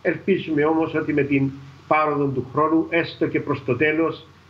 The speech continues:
της καλοκαιρινής περίοδου, να μπορέσουμε να προσελκύσουμε ένα ικανοποιητικό αριθμό, που δεν θα φέρει βέβαια κέρδη στην τουριστική βιομηχανία,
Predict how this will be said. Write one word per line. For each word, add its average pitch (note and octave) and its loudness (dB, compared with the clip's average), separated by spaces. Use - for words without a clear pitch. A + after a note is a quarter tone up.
της C#3 -2
καλοκαιρινής C3 0
περίοδου, C#3 2
να D3 0
μπορέσουμε C3+ 0
να C3 0
προσελκύσουμε C#3 0
ένα D3 2
ικανοποιητικό C3+ 0
αριθμό, F3+ -2
που F3+ 4
δεν D#3 2
θα B2+ -6
φέρει C3 -2
βέβαια B2+ 0
κέρδη C3+ -2
στην C3+ -4
τουριστική C3+ -2
βιομηχανία, C#3 2